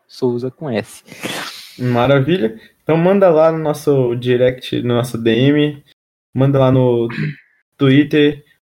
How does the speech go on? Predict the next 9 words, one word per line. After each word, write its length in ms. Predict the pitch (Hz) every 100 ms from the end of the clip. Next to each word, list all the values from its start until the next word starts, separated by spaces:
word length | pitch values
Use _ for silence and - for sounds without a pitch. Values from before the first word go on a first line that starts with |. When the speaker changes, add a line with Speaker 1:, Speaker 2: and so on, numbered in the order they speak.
| _
Speaker 2:
manda 320 | 127 135 139
lá 160 | 135 135
no 320 | 135 131 127
WhatsApp 460 | 127 127 - 135 135
pro 80 | -
pessoal 380 | 139 135 131 127
se 140 | 127
você 200 | 123 127
tiver. 540 | - 127 143 160 -